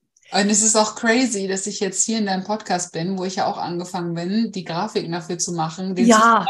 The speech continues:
Speaker 1: schneiden, die Musik darunter zu legen.
Speaker 2: Ja. Mega.
Speaker 1: Also
Speaker 2: So
Speaker 1: was
Speaker 2: cool.
Speaker 1: eine Ehre.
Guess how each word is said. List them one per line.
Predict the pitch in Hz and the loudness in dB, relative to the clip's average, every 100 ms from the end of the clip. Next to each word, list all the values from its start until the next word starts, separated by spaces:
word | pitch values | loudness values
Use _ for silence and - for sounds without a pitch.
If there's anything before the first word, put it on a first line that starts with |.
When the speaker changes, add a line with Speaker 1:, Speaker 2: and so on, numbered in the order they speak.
| 214 | 2
Speaker 1:
schneiden, | 226 214 | 2 -2
die | 214 | -2
Musik | 220 220 226 285 | 2 4 4 4
darunter | 226 220 220 233 240 | 2 4 4 6 4
zu | 254 | 2
legen. | 240 220 233 269 381 - _ - | 2 6 6 4 -2 -8 _ -4
Speaker 2:
Ja. | 202 202 202 208 208 - 339 403 - - 440 - _ _ - | 4 6 8 6 2 -14 -2 -2 0 0 -2 -4 _ _ -4
Mega. | 190 185 185 165 170 170 - _ - | 0 2 2 0 0 -2 -16 _ -8
Speaker 1:
Also | 196 | -2
Speaker 2:
So | 185 | -2
Speaker 1:
was | 220 | -2
Speaker 2:
cool. | - | -4
Speaker 1:
eine | - - | -6 -6
Ehre. | 247 226 165 170 | -6 -8 -8 -12